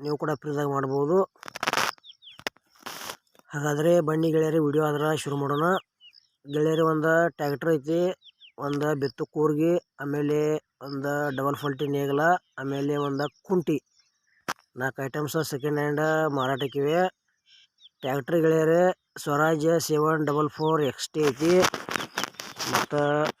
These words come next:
ಬಿತ್ತು ಕೂರಿಯೂ ಕೂಡ ಒಳ್ಳೇದೈತಿ. ಆ ಡಬಲ್ ಫಾಲ್ಟಿ ನೇಗಿಲು ಕೂಡ ಒಳ್ಳೇದೈತಿ. ಆ ಕುಂಟಿ ಕೂಡ ಒಳ್ಳೇದೈತಿ.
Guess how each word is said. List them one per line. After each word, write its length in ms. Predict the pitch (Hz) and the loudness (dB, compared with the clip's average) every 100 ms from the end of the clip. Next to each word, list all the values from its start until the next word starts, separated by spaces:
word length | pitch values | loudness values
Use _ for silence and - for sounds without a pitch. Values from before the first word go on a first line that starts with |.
| - 143 | -16 -8
ಬಿತ್ತು 480 | 139 135 - 165 165 | -6 -6 -2 2 2
ಕೂರಿಯೂ 420 | - 156 156 165 | 0 0 4 4
ಕೂಡ 160 | 156 170 | 4 4
ಒಳ್ಳೇದೈತಿ. 720 | 165 151 147 151 147 151 180 196 - - - _ _ _ _ _ _ _ - - - _ - _ - _ - - _ - - _ _ - - _ _ _ 131 | 6 6 4 2 0 0 2 2 0 -10 -18 _ _ _ _ _ _ _ -20 -20 -20 _ -20 _ -20 _ -20 -20 _ -16 -16 _ _ -20 -20 _ _ _ -6
ಆ 140 | 135 | -6
ಡಬಲ್ 320 | 131 139 151 | -2 2 2
ಫಾಲ್ಟಿ 360 | 143 160 147 160 | 2 0 2 2
ನೇಗಿಲು 360 | 151 151 156 156 | 4 4 4 2
ಕೂಡ 160 | 156 | 2
ಒಳ್ಳೇದೈತಿ. 580 | 151 143 147 139 - 170 185 - - | 4 4 4 2 0 2 2 0 -6
ಆ 200 | 135 139 139 | -2 0 -2
ಕುಂಟಿ 280 | - 151 160 | -4 -2 -2
ಕೂಡ 120 | 170 160 | 2 4
ಒಳ್ಳೇದೈತಿ. 580 | 151 147 147 131 175 | 4 4 2 0 2